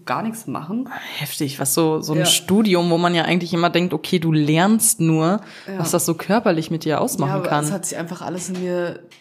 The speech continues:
Speaker 1: gesträubt dagegen.
Speaker 2: Okay.
Speaker 1: Und ich wusste, ich habe ja schon die ganze Zeit überlegt, „Boah, die ganzen Semester eigentlich, ich will abbrechen, ich will abbrechen.“ Hab's nie gemacht und dachte mir, „Jetzt ist der Zeitpunkt gekommen, jetzt muss ich den Mut haben, was anderes zu machen, weil sonst werde ich's irgendwann bereuen.“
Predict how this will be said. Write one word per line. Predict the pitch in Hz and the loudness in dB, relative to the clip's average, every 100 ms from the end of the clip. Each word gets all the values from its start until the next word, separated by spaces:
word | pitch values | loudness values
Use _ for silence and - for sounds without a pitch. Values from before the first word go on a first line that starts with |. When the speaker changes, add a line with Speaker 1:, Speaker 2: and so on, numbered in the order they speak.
| _ _ | _ _
Speaker 1:
gesträubt | 180 - - - 147 156 - | -6 -4 -4 -4 -4 -4 -4
dagegen. | 196 185 190 196 233 302 294 - | -6 -4 -6 -4 -2 -2 -4 -6
Speaker 2:
Okay. | 151 165 165 180 - - | -2 4 6 4 2 -4
Speaker 1:
Und | 165 | -2
ich | 175 208 | -2 0
wusste, | 226 226 | -2 0
ich | 196 | 0
habe | 190 | 0
ja | 175 | 0
schon | 180 | -2
die | 170 | 0
ganze | 165 165 | -2 0
Zeit | 165 165 | -2 -2
überlegt, | 165 160 165 165 - - | -4 -2 -2 -4 -12 -12
„Boah, | 131 120 - | -8 -6 -8
die | - | -10
ganzen | 170 170 175 170 | -6 -4 -4 -6
Semester | 160 165 165 156 | -4 -2 -2 -4
eigentlich, | 107 151 160 | -6 -6 -8
ich | - - | -10 -10
will | - | -8
abbrechen, | - - 151 156 160 | -8 -8 -10 -8 -10
ich | 160 170 | -10 -10
will | |
abbrechen.“ | 156 156 170 156 160 - - - - | -10 -8 -10 -8 -10 -12 -18 -16 -12
Hab's | 165 190 | -10 -4
nie | 175 | -2
gemacht | 170 165 160 | 0 0 -2
und | 160 | -6
dachte | 165 | -4
mir, | 170 | -4
„Jetzt | 175 175 | -4 -4
ist | 165 | -6
der | 156 | -6
Zeitpunkt | 160 160 160 165 165 | -6 -4 -4 -6 -8
gekommen, | - 170 190 - - - | -8 -6 -8 -10 -20 -10
jetzt | 190 190 | -10 -6
muss | 185 | -4
ich | 170 | -4
den | 185 175 | -2 -2
Mut | 196 190 | -2 -2
haben, | 170 160 | -2 -2
was | 160 | -4
anderes | - 190 190 170 | -4 -4 -4 -6
zu | 196 | -4
machen, | 180 170 | -6 -4
weil | 160 160 | -4 -2
sonst | 165 165 | -2 -2
werde | 160 | -2
ich's | 156 - | -2 -4
irgendwann | 160 156 143 | -4 -4 -4
bereuen.“ | 143 139 139 160 220 - | -6 -6 -6 -4 -4 -8